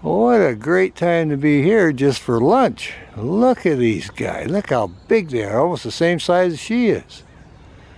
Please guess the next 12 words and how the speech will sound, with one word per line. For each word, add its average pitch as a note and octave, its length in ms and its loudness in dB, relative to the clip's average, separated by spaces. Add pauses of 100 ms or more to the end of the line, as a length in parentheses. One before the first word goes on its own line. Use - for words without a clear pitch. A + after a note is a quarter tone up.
(680)
And G#2 100 -6
we A#2 80 0
got C3+ 160 0
four F3 300 2
big F#3+ 260 -2
babies G#3 420 -2
in A2 180 -4
there. C3 340 -4 (240)
Oh, D#3+ 480 0
yeah. D3+ 540 2 (2750)
There's D#3+ 300 -2
Mama. D3 480 0